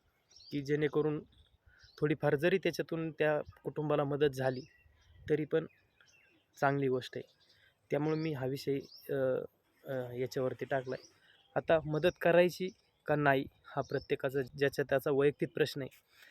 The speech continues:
तर मित्रांनो, चला आपण, अ, व्हिडिओला सुरुवात करू. आज चौदा फेब्रुवारी. आज जर तसं म्हटलं,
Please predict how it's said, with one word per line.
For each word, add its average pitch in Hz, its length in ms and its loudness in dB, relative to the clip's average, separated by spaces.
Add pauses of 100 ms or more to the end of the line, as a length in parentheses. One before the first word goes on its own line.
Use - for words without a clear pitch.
(260)
तर 165 80 4
मित्रांनो, 190 440 6 (640)
चला 156 160 4 (720)
आपण, 160 400 -2
अ, 151 200 -2
व्हिडिओला 156 500 2
सुरुवात 151 380 2
करू. 143 140 0 (1080)
आज 170 300 6 (380)
चौदा 151 300 4
फेब्रुवारी. 127 480 -2 (2000)
आज 139 280 -4
जर 147 320 0 (100)
तसं 156 180 -2
म्हटलं, 127 300 -4